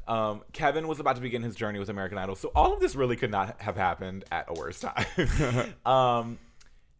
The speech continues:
and so whatever. We're at, we're with my family for the holidays, depressed.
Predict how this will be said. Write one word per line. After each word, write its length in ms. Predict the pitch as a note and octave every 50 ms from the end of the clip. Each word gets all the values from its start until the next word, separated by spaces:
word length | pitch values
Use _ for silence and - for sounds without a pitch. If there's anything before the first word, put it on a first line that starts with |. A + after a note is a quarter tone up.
| - - - _ - -
and 800 | C3 C3+ C3 B2+ B2 B2 A#2+ A#2+ A#2+ A#2 A#2 A#2 A#2 A#2 A2+ - - - - - - - - - - - - _ - - - - - - - - - - - - - - - - _
so 260 | - - - D3+ C3
whatever. 480 | A#2+ B2 A#2+ A2 F#2 - - - - - - -
We're 160 | A2 A2+ A#2 A#2+
at, 120 | B2 -
we're 140 | B2 A#2+ B2
with 140 | C#3 C#3+ C#3+
my 140 | D3 C#3+ C#3
family 380 | - C#3+ B2 A#2 A2+ A2+ A2+
for 140 | G#2+ - A#2+
the 80 | A2 G#2+
holidays, 760 | G#2+ G2+ F#2+ G2 F#2+ F#2+ F#2 F#2 F2+ F2+ F2+ F2+ - - - - - - - - - - -
depressed. 760 | - B2+ - - - A2+ G2+ F#2+ F#2+ F#2 F#2 - - - -